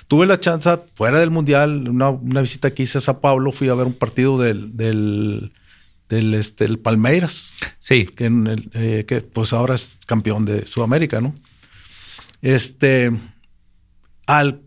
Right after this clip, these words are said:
Speaker 1: portero de, del contrario, que era el Minero, Atlético Minero en ese juego,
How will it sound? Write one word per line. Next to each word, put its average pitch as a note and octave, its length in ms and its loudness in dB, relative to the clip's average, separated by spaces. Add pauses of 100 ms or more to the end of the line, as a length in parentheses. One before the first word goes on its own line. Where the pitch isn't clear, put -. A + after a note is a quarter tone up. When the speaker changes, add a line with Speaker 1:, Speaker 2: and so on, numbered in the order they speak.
Speaker 1:
portero F#3 680 0 (800)
de, B2+ 460 2
del A#2 380 0
contrario, F3 580 2
que D3+ 80 -2
era C#3+ 240 2
el C3 100 0
Minero, B2+ 380 2
Atlético D3+ 380 0
Minero C#3 360 2
en D#3 60 0
ese D3 160 0
juego, F#3+ 360 0